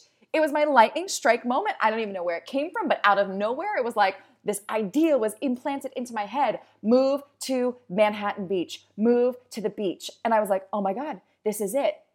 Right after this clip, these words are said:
And the clarity came. And here's what the clarity was.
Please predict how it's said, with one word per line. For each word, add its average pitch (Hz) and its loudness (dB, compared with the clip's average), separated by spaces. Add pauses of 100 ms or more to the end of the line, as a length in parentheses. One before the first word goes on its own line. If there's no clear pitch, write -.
(880)
And 240 4
the 247 0
clarity 277 -2
came. 226 -8
And 160 -12
here's 339 -6
what 339 -16
the - -16
clarity 214 -8
was. 190 -6